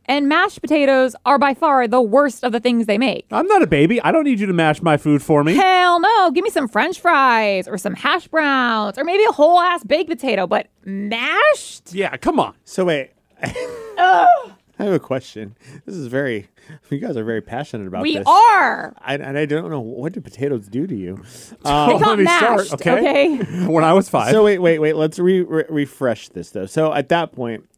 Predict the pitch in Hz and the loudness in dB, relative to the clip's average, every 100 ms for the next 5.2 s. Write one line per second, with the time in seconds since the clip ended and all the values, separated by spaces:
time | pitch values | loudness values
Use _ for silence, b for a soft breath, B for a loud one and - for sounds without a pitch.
0 | _ - 165 143 127 - _ - 147 180 | _ -6 0 2 2 -2 _ -12 -2 -2
1 | - 214 214 151 - _ 143 165 165 160 | 0 -2 0 -4 -4 _ -2 0 0 -4
2 | 135 113 87 80 76 69 _ _ _ _ | -10 -8 -10 -12 -18 -18 _ _ _ _
3 | _ _ - 208 202 190 131 131 110 113 | _ _ -6 0 2 2 0 -2 -2 -6
4 | 104 104 92 - 104 95 92 101 85 80 | -8 -10 -12 -10 -10 -10 -10 -10 -10 -14
5 | - | -20